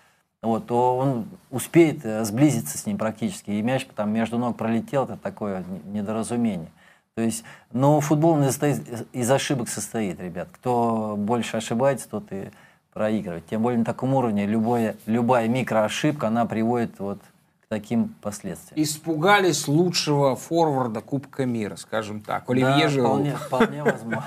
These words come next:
Speaker 1: <laughs> вполне возможно.
Speaker 2: Хорошо, а я спрошу, а, а что было дальше? Почему, почему так пассивно, а, Франция стала играть в защите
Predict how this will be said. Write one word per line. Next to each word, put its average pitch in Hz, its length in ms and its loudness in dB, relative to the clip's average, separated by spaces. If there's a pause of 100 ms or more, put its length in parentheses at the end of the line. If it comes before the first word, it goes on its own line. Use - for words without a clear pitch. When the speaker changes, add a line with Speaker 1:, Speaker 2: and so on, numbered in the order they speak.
Speaker 1:
<laughs> - 140 -16
вполне 113 340 -2
возможно. 95 440 -6 (160)
Speaker 2:
Хорошо, 180 800 4
а 139 540 4 (220)
я 170 340 2
спрошу, 190 600 -2
а, 139 380 2
а - 40 -16
что - 280 0
было 170 260 4
дальше? 160 440 0 (100)
Почему, 165 1200 0 (1000)
почему 127 600 0
так 139 400 0
пассивно, 131 1000 -2 (220)
а, 104 120 -6
Франция 131 520 0
стала 113 420 -2
играть 110 260 -4
в 101 60 -10
защите 107 640 -14